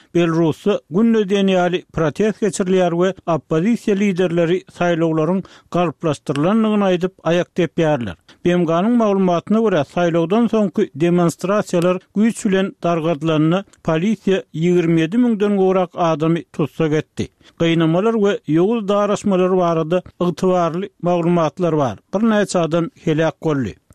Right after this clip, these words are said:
Üç on ýyllyga golay wagt bäri ýurdy demir ýumruk bilen dolanýan Lukashenko oppozisiýa bilen gepleşik geçirmekden ýüze gurdy.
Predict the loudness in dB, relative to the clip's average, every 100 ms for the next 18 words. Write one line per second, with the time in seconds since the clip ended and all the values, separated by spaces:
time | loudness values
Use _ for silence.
0 | _ -4 -2 -2 -2 0 2 0 0 2
1 | 2 2 0 -2 -4 -4 -4 -2 0 0
2 | -2 -4 0 2 2 0 -2 -4 -2 0
3 | 0 0 0 0 -2 -4 -2 0 2 2
4 | 2 2 2 2 0 -2 -4 -4 -2 -2
5 | 0 -2 -4 _ -6 -4 -4 -2 -2 -2
6 | -2 0 0 -2 -4 -4 -4 -2 -4 -4
7 | -2 -2 0 0 0 -2 -2 -2 -2 -2
8 | 2 2 0 -2